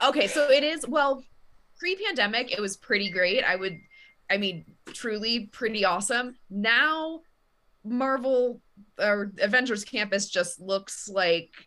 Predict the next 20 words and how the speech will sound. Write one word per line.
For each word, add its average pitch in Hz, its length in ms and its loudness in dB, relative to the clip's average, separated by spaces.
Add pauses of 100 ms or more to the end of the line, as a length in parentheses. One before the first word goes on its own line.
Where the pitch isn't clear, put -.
a 165 60 -10
corporate 185 460 -4
campus. 269 640 -2
Not 208 420 -6
so 214 140 -4
sure 196 200 -2
about 175 260 -2
that 165 320 -4
guy. 160 300 0 (340)
Um, 165 480 2
there 185 120 4
is 196 160 2
no 180 120 0
Paint 175 280 -8
the 185 60 -4
Night. 160 420 -2 (640)
Absolute 165 500 -2
tragedy. 156 520 -6 (260)
But 233 280 4
it's, 233 200 0